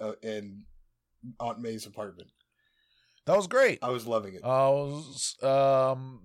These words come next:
Speaker 2: that was one of my big issues with Far From Home is, does Spider-Sense exist?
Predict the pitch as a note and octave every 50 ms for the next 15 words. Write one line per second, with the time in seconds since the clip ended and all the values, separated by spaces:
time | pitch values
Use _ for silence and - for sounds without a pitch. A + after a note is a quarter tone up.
0 | G#2+ A#2+ D3 D#3 E3 D3+ D#3+ E3+ D#3+ D#3 D3+ C3+ E3 D#3+ D3 E3+ D#3+ - D#3+ D#3
1 | C3 A#2 C3+ D3+ C#3+ - - D3 D3 C#3+ - D3 C3+ E3+ E3 C#3 - _ - B2
2 | C3 C3+ C3 A#2 G#2+ - - _ - - - _ _ _ _ _ _ _ _ _
3 | _ _ - - D3 D3+ - - D#3+ D3 D3+ D#3 D3 - - D3+ C3 C#3 C3+ A#2+
4 | C3 C#3 A2+ - - - -